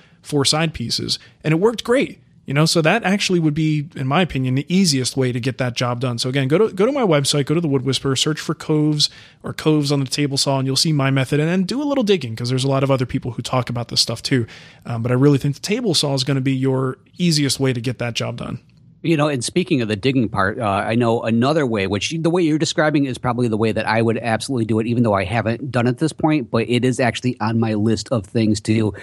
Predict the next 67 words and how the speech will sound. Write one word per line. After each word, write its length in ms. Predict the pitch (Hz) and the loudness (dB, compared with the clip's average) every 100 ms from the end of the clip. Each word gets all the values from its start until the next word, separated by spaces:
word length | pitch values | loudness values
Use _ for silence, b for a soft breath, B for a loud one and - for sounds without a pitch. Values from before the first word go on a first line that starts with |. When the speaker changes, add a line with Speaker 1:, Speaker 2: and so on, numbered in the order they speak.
| B B | B B
Speaker 2:
get 100 | 127 | 0
off 160 | 110 117 | 0 0
my 140 | 104 | 0
butt 220 | 90 107 | 0 0
and 140 | 113 95 | -2 0
do 200 | 110 98 | 2 2
once. 460 | 90 90 - - B B B 110 | 0 -4 -6 -12 B B B -2
Uh, 480 | 104 101 98 107 | 2 2 2 0
but, 320 | 139 120 131 131 | -2 0 0 -2
uh, 140 | 196 104 | -6 -2
I've 220 | 135 120 | -2 0
seen 180 | 160 131 | 0 2
other 140 | 135 | 0
people 260 | 123 127 120 | 0 -2 -2
talk 240 | 110 113 | -4 -4
about, 320 | 107 98 110 | 0 0 0
like, 280 | 117 92 - | -2 -2 -2
kind 160 | - 110 | -2 0
of 260 | 95 - _ _ _ - | -2 -12 _ _ _ -10
wasting 460 | 139 131 135 - 120 | -2 0 0 2 2
away, 220 | 107 110 | 4 2
kind 160 | 117 104 | 2 0
of 120 | 92 | 0
digging 300 | 123 135 110 | -2 0 0
away 180 | 98 95 | 0 0
almost, 260 | 95 90 | 0 -4
if 140 | - 110 | -4 -2
you 100 | 95 | 0
will, 320 | 98 92 - B | 2 0 -2 B
Speaker 1:
Mm-hmm. 180 | 165 190 | -2 0
Speaker 2:
uh, 360 | 110 95 92 120 | 2 2 2 0
using, 420 | 117 123 113 107 | 0 -2 0 0
like, 160 | 101 | 0
a, 120 | 98 104 | -2 -2
a 100 | 104 | -2
stacked 320 | - 107 107 | 0 -2 0
dado 260 | 113 107 127 | 0 0 2
head 200 | 135 135 | 0 0
cutter 320 | 151 156 160 B B - | -2 0 -2 B B -4
and 160 | 120 120 | -4 0
then 180 | 120 | 0
just, 180 | 110 110 | 0 -2
like, 140 | 123 98 | -2 -2
raising 320 | 113 120 127 | 0 0 0
it 60 | 113 | 0
and 120 | 117 | -2
lowering 520 | 107 107 113 123 120 | 0 2 2 2 0
as 120 | 117 98 | -2 -4
it 60 | |
gets 240 | 120 113 - | -2 -2 -2
towards 480 | - 110 98 90 | -2 0 0 -4
the, 260 | - 104 104 | -2 0 0
raise 280 | 117 113 120 | 0 0 2
it 80 | 120 | 0
as 180 | 110 98 | 0 0
it 60 | |
gets 180 | 113 - | -2 -4
towards 280 | - 113 92 | -2 -2 -2
the 100 | 107 | -4
center 360 | - 117 113 | 0 2 2
where 140 | 117 107 | 2 2
you're 180 | 95 98 | 0 0
gonna 140 | 95 | 0
have, 180 | 101 92 | -2 -2
like, 180 | 95 - | -4 -4
the 60 | |
peak 460 | - 135 143 - | -2 0 0 -6